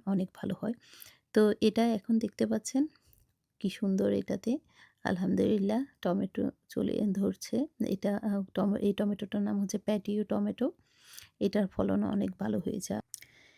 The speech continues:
এদিকে আমার মেয়ে একটা স্ট্রবেরি গাছ কিনেছিল ও নিজে পছন্দ করে, আর সে, সেটার জন্য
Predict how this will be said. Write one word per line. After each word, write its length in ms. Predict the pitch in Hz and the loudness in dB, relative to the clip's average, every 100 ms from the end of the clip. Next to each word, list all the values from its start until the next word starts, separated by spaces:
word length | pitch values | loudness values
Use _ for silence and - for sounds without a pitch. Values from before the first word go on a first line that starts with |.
| _ - | _ 4
এদিকে 340 | 214 202 233 | 4 6 4
আমার 280 | 220 208 220 | 4 6 6
মেয়ে 220 | 214 220 | 6 4
একটা 360 | 208 - 202 196 | 2 2 2 0
স্ট্রবেরি 520 | - 202 202 208 208 | 0 0 2 2 2
গাছ 280 | 196 202 - | 2 0 0
কিনেছিল 640 | - 208 196 202 202 220 233 | 0 0 0 0 2 2 2
ও 180 | 202 196 | 0 2
নিজে 260 | 190 180 | 2 0
পছন্দ 420 | 190 196 - 196 | 0 -2 0 0
করে, 320 | 196 202 202 269 - - _ | 0 0 0 0 -6 -20 _
আর 260 | - 208 208 | 0 2 2
সে, 200 | - 202 190 - 185 | 2 0 0 -6 -8
সেটার 440 | - 190 196 190 | -2 0 4 2
জন্য 340 | 180 196 226 | 2 2 2